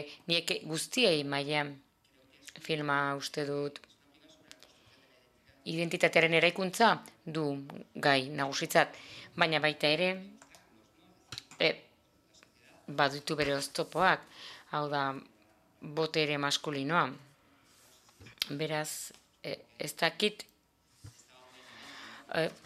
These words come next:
gidoilariaren mendean, e, adinean,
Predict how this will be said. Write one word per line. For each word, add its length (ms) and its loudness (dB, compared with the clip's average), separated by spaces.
gidoilariaren 1160 6
mendean, 600 4
e, 260 0
adinean, 720 2